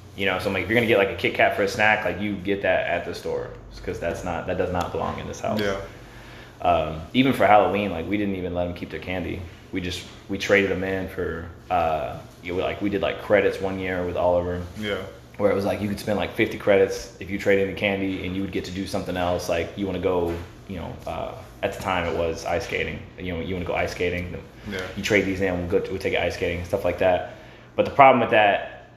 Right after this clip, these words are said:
Speaker 1: hindsight, the problem with that is, like, whenever you start giving them that value towards the candy, they kinda, they expect to get it every time.
Speaker 2: Yeah.
Speaker 1: And so it's really just easier to, like,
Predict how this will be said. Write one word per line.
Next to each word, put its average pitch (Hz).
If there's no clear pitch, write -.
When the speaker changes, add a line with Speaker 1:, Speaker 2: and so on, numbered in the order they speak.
Speaker 1:
hindsight, 98
the 95
problem 113
with 98
that 98
is, 90
like, 85
whenever 104
you 101
start 95
giving 104
them 92
that 87
value 101
towards 101
the 87
candy, 110
they 92
kinda, 90
they 92
expect -
to 95
get 98
it 101
every 101
time. 104
Speaker 2:
Yeah. 92
Speaker 1:
And 104
so 104
it's 98
really 131
just 101
easier 107
to, 98
like, 87